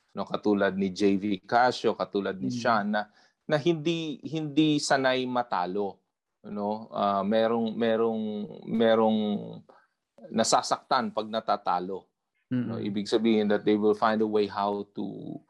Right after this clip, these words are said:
Speaker 1: to, to win. Okay? So yung, yung training camps natin, these are all just part of that, no? Meaning, ah, iyan, kailangan mo ng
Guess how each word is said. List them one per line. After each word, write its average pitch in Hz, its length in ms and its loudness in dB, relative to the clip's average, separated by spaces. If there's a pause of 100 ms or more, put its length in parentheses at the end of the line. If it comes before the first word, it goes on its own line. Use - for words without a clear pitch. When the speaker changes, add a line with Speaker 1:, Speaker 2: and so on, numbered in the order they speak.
(260)
Speaker 1:
to, 110 240 4
to 117 160 4
win. 117 480 4 (1040)
Okay? 101 480 2 (180)
So 160 240 4
yung, 202 160 0
yung 190 320 -6 (160)
training 180 400 -2
camps 147 320 -4
natin, 123 400 -4
these 139 160 -2
are 143 160 0
all 143 160 2
just 123 400 -10
part 117 320 2
of 101 160 -6
that, 90 240 -4
no? - 320 -10
Meaning, 107 640 -4 (160)
ah, - 240 0 (320)
iyan, 131 320 4
kailangan 92 400 2
mo 95 80 -4
ng 95 160 -6